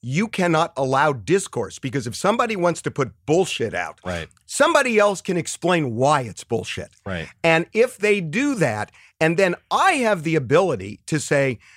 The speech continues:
Speaker 1: "I listened to both, and that's bullshit," as opposed to some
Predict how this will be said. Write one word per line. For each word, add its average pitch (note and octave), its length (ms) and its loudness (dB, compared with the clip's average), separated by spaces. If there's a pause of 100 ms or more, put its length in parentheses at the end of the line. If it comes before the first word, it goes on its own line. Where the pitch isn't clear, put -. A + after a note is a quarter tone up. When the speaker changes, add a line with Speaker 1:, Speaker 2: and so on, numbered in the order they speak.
(180)
Speaker 1:
"I C#3+ 80 4
listened A3+ 500 2
to B3+ 80 -4
both, C#3+ 500 -2 (440)
and C#3+ 260 0
that's G3+ 300 2
bullshit," E3+ 600 0 (260)
as D3+ 120 0
opposed F3 400 -2
to D#3 80 -6
some D3 360 -4